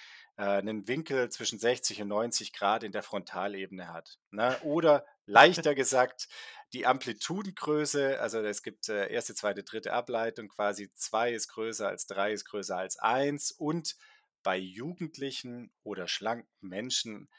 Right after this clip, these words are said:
Speaker 1: ist es völlig physiologisch, ne? Also das hat, äh, überhaupt keinen Einfluss auf die Herzfrequenz,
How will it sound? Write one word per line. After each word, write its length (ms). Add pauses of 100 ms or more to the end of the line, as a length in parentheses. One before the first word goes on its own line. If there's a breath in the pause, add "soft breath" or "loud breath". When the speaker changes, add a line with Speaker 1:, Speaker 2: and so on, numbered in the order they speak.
(340 soft breath)
Speaker 1:
ist 160
es 140
völlig 460
physiologisch, 760
ne? 160
Also 200
das 180
hat, 200
äh, 300
überhaupt 540
keinen 220
Einfluss 380
auf 100
die 120
Herzfrequenz, 840